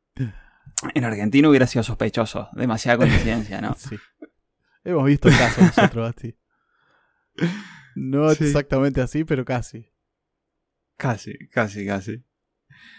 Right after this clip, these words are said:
Speaker 1: Eh, bueno, a nivel, a,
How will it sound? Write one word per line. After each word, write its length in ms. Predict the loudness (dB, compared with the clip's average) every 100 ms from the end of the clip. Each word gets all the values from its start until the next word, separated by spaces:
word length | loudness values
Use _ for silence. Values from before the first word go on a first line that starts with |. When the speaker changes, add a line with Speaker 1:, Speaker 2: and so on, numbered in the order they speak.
| _ _ _ _
Speaker 1:
Eh, 540 | -2 0 2 2 0 -2
bueno, 280 | -2 0 2
a 60 |
nivel, 420 | 2 2 -2 -4 -12 -18 _ -8
a, 520 | -4 0 2 0